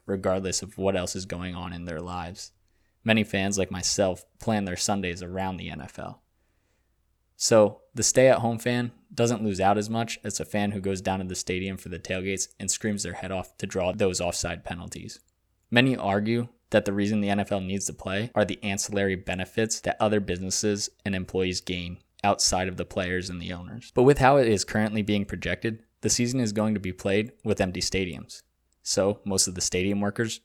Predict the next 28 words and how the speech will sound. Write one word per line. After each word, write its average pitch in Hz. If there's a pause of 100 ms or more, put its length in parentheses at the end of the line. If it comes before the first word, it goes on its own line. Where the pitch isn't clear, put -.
(140)
won't 98
be 87
working. 98 (720)
The 110
bars 101
and 104
restaurants 101
that 92
are 87
filled 98
during 95
Sundays 98 (380)
will 113
be 110
closed 110 (120)
or 110
limited 101
to 101
the 95
number 92
of 90
patrons 90
allowed 85
in. 85 (1160)
Those 117
ancillary 107
business 101
benefits 120